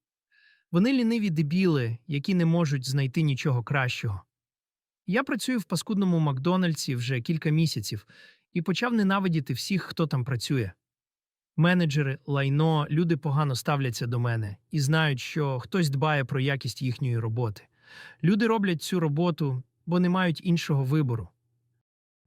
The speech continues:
Люди ненавидять цю роботу, тому що думали, що працюватимуть на харчову мережу,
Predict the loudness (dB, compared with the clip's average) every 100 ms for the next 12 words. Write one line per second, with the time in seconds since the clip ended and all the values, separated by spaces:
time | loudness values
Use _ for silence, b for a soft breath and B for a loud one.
0 | -4 0 2 4 4 4 2 2 0 -2
1 | -2 0 -2 -4 -4 0 0 0 0 0
2 | 0 0 -2 -4 -4 -4 -2 -2 0 0
3 | 0 -2 -2 -4 -2 0 2 0 0 0
4 | 0 0